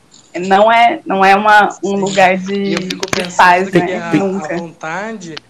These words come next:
Speaker 2: é, é que a pessoa leia o meu trabalho, ele tá ainda, obviamente, bem longe disso. <laughs> Até queria comentar que a Sabrina comentou, né?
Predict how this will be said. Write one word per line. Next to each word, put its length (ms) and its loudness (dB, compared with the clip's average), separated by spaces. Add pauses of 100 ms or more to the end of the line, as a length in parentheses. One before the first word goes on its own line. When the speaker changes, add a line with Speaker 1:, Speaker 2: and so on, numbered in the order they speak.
(480)
Speaker 2:
é, 340 -10
é 60 -10
que 160 -10
a 40 -12
pessoa 340 -6
leia 260 -6
o 40 -10
meu 140 -10
trabalho, 760 -12 (400)
ele 260 -8
tá 160 -6
ainda, 320 -8
obviamente, 460 -12
bem 160 -12
longe 400 -6
disso. 560 -14 (140)
<laughs> 440 -20
Até 420 -4
queria 240 -4
comentar 400 -10
que 80 -18
a 20 -14
Sabrina 320 -10
comentou, 540 -10
né? 220 -12